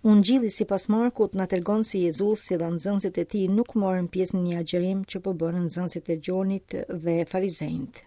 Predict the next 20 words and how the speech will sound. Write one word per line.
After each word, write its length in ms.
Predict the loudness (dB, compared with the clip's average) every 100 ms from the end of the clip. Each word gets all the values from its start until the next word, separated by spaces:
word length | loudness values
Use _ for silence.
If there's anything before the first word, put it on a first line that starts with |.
| 4
Nuk 240 | 6 8
e 60 | 4
dim 400 | 4 2 4 2
me 140 | 0
çfarë 420 | -2 -4 -2 -2 0
qëllimi 400 | -2 0 2 0
ishte 160 | -2 -4
shpallur 400 | 0 2 4 4
ai 160 | 2
agjerim, 480 | 2 2 0 0 -4
por 240 | 0 0 2
dim 300 | 2 2 4
përgjigjen 520 | 4 4 0 2 4
e 80 | 4
Jezusit 420 | 4 -2 -2 -2
për 180 | 2 2
mos 220 | 2 -2
pjesëmarrjen 580 | -4 -2 0 0 0 -2
e 100 | -2
nxënësve. 500 | -4 -4 -6 -6 -6